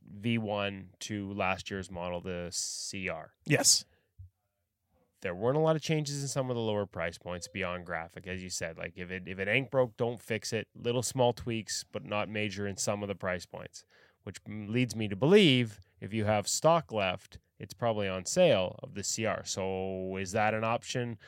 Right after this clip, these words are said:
Speaker 1: Obviously, it would be a matter of whether you have people's, the preferred length, paddle length, curve, things like that. But are those on sale right now?
Speaker 2: That's correct. Yeah, we do, um, have some of the, uh, C R one,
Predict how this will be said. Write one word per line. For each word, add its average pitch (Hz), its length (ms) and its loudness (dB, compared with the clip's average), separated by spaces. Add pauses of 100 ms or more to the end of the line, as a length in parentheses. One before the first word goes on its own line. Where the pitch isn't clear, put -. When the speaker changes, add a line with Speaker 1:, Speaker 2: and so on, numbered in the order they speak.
(180)
Speaker 1:
Obviously, 107 680 -2
it 101 80 -6
would 101 160 -6
be 107 80 -2
a 101 40 -2
matter 101 280 0
of 98 40 -2
whether 98 320 -4
you 98 240 -4
have 95 320 -2 (300)
people's, 87 840 -4 (640)
the 101 100 -4
preferred 95 580 -6 (260)
length, 151 640 4
paddle 143 340 8
length, 139 540 4
curve, 139 400 6
things 117 320 -2
like 98 220 -2
that. 165 340 8
But 110 100 0
are 107 100 4
those 113 220 2
on 110 140 0
sale 107 260 2
right 85 160 -4
now? - 140 -14 (220)
Speaker 2:
That's 151 200 8
correct. 147 320 6
Yeah, 127 240 0
we 127 120 -4
do, 147 340 8
um, 151 360 12
have 139 340 0
some 139 360 2
of 123 360 6
the, 127 240 8
uh, 120 100 6
C 127 260 8
R 117 160 8
one, 135 460 8